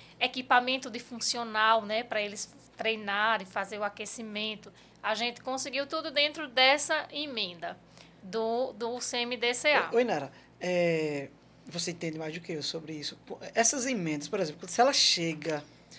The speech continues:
Speaker 2: com aquele destino, ela tem que ser gasta, vamos dizer assim, naquilo, né? Por exemplo, a emenda é pra material esportivo, ou seja, não tem pra onde correr, vai ter que ser naquilo lá, né? Às vezes,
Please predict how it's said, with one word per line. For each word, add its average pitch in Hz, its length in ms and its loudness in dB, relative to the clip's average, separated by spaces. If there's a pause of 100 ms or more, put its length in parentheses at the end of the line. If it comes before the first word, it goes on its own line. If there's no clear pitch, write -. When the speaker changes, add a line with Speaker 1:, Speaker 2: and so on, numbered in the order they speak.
(340)
Speaker 2:
com 190 120 0
aquele 226 380 2
destino, 220 840 0 (100)
ela 196 180 0
tem 214 200 -2
que 233 140 -10
ser 226 240 4
gasta, 160 540 0
vamos 160 160 -6
dizer 160 140 -2
assim, 185 220 -6
naquilo, 185 680 -2
né? 170 120 0
Por - 160 -2
exemplo, 196 380 2 (440)
a 196 120 4
emenda 277 640 2
é 294 100 2
pra 285 120 0
material 254 380 2
esportivo, 254 460 -2
ou 247 80 2
seja, 147 360 -2 (640)
não 185 120 -4
tem 233 160 0
pra 311 100 -4
onde 381 100 -6
correr, 339 280 4
vai 175 100 0
ter 196 160 0
que - 80 -8
ser 247 140 2
naquilo 349 360 -4
lá, 170 200 4
né? 202 120 -4 (300)
Às 185 200 2
vezes, 233 440 4